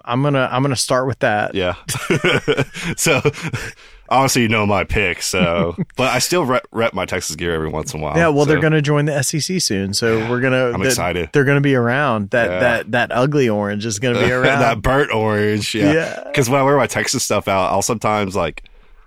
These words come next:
Speaker 2: uh, take off my U T orange, and then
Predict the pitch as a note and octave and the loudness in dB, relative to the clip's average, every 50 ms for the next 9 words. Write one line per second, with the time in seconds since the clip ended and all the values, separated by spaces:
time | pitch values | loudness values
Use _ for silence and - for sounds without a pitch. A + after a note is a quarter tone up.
0 | - _ _ - F2+ F#2 F2+ E2+ E2 D2+ C#2+ C2 G1+ - _ _ _ _ _ _ | -20 _ _ -6 -4 -2 0 0 0 -2 -4 -6 -8 -10 _ _ _ _ _ _
1 | _ - - G#2+ - G2 F#2 F#2+ F#2+ - - G2 G2 F#2+ F#2 F2+ E2+ E2 D#2+ D#2 | _ -4 -4 -2 0 0 0 0 -2 -2 -4 -2 -2 0 0 0 -2 -2 -4 -4
2 | - - - _ _ _ _ _ _ _ _ _ - G2 G2+ - - A2 G#2+ A#2 | -6 -10 -16 _ _ _ _ _ _ _ _ _ -6 -6 -6 -4 -4 -2 -2 0
3 | B2+ B2 C3 C#3+ C#3+ D3 D3 C#3+ - - G#2 G2 G2 F#2+ F#2 F2+ F2 F2 | 0 0 0 2 2 0 0 -2 -2 -2 -2 -2 0 0 0 -2 -2 -4